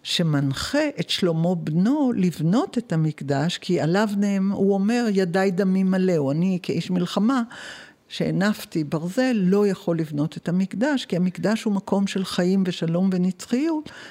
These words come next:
ואתה, שלמה בני, שלא נלחמת, אני כבר נלחמתי בשבילך את כל המלחמות,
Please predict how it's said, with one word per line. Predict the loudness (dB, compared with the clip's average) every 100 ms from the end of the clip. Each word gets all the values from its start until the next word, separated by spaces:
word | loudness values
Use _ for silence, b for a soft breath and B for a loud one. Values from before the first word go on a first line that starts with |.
| B -4
ואתה, | -2 -2 -2 -2
שלמה | 0 -2 0 0 0
בני, | 2 2 0
שלא | -2 -2 2
נלחמת, | 2 0 0 0 0
אני | -2 -2
כבר | -2 -2
נלחמתי | 0 -2 -2 -2 -4
בשבילך | -6 -8 -4 -2
את | -4
כל | -4 -2
המלחמות, | 0 -2 -4 -2 -2